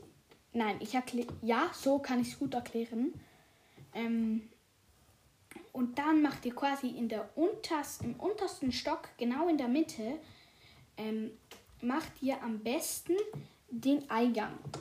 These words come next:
Dann eins drüber, quasi ein Stockwerk drüber, aber auch noch in der Mitte, kommt eben dieser gemeinsame Raum.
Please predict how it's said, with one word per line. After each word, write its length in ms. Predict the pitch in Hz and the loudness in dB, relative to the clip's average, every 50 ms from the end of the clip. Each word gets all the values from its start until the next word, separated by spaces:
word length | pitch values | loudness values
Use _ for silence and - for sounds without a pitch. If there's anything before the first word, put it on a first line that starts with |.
| - - | -10 -8
Dann 340 | - 214 214 269 302 339 339 403 - - - | -2 0 2 4 4 4 2 2 -2 -6 -4
eins 400 | - 214 285 359 403 392 - - | 0 2 2 2 2 0 -4 -6
drüber, 560 | - - 262 294 311 311 - 240 247 277 311 - | -4 2 6 8 8 8 6 4 4 2 2 0
quasi 240 | - 240 233 - - | -4 -6 -6 -4 -2
ein 120 | - 233 226 | 0 0 0
Stockwerk 560 | - - 277 269 - - 247 240 240 - - | 2 2 0 0 2 0 0 0 -2 -4 -2
drüber, 300 | - 269 302 302 294 254 | 2 4 4 6 6 4
aber 260 | 226 220 220 220 262 | 2 2 2 2 2
auch 100 | 311 302 | 2 2
noch 140 | 277 254 - | 0 0 0
in 80 | 226 | 0
der 100 | 208 202 | 0 2
Mitte, 240 | 208 220 262 - 415 453 466 - - - - - - - | 0 0 0 0 -2 -2 -2 -6 -12 -18 -20 -18 -10 -2
kommt 340 | - 240 233 240 240 - | 2 4 4 4 2 2
eben 260 | - 254 277 302 311 262 | 4 6 8 8 8 6
dieser 240 | 226 - - 208 | 4 2 -2 -4
gemeinsame 1000 | 208 220 214 208 202 208 214 269 302 302 - 294 269 277 294 302 330 320 311 302 | -2 0 0 0 2 4 6 6 6 6 6 2 2 4 6 6 8 8 6 4
Raum. 240 | 285 254 247 277 339 | 2 2 2 2 2